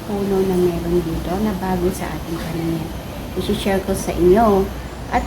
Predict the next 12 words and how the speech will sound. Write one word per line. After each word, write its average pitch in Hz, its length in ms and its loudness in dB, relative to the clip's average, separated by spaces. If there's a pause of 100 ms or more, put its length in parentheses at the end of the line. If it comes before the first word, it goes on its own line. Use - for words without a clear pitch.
baka 277 240 2
makakilala 220 640 2
nyo 175 240 6
o - 80 -2
hindi 185 320 2
ko 180 80 -4
rin 170 240 2
ang 165 80 2
mga 156 320 -2
nakikilalang 160 720 -6 (100)
puno. 156 320 -6
O, 170 80 -4